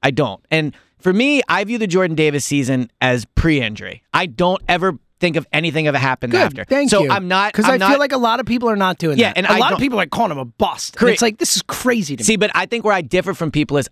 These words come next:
Speaker 1: I was not as
Speaker 2: You were
Speaker 1: impressed with
Speaker 2: down
Speaker 1: him
Speaker 2: on him to begin with.
Speaker 1: prior, no, no,
Speaker 2: Yeah.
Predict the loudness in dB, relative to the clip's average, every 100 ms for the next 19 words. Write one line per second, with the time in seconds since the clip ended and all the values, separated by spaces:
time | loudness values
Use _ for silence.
0 | 0 2 2 0 0 0 0 2 4 6
1 | 4 4 4 2 0 2 4 4 4 2
2 | 2 2 4 4